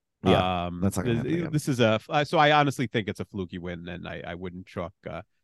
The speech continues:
Speaker 2: much of anything up to it. Nothing really
Speaker 1: But,
Speaker 2: to say
Speaker 1: but listen,
Speaker 2: about it.
Speaker 1: if the Broncos were in the N F C, they would have a decent shot at that seven spot.
Speaker 2: No,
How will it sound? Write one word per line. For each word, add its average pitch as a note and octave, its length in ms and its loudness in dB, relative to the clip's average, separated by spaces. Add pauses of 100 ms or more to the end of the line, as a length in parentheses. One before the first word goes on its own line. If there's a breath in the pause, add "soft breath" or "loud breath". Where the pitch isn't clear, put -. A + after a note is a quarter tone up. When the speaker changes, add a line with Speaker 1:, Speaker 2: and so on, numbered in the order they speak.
(240)
Speaker 2:
much B2+ 160 -2
of A2+ 80 2
anything A#2 240 4
up G#2 120 0
to - 80 -2
it. A2 60 2
Nothing B2 220 4
really G#2+ 200 8
Speaker 1:
But, G2 40 2
Speaker 2:
to - 60 -2
say G3+ 80 10
Speaker 1:
but A3+ 60 10
listen, B3+ 180 8
Speaker 2:
about C3+ 80 4
it. C#3 60 2
Speaker 1:
if - 60 -4
the E3+ 80 6
Broncos F3 460 8
were F3+ 60 2
in F3 80 2
the D#3+ 80 2
N E3 100 2
F D3 80 -2
C, D#3 360 0 (200)
they C3 160 4
would D#3 100 6
have D3 120 6
a B2+ 40 2
decent C3+ 280 0
shot B2+ 180 6
at B2 80 4
that G#2+ 160 2
seven A#2+ 220 0
spot. C#2+ 300 -4 (1000)
Speaker 2:
No, A#2 200 2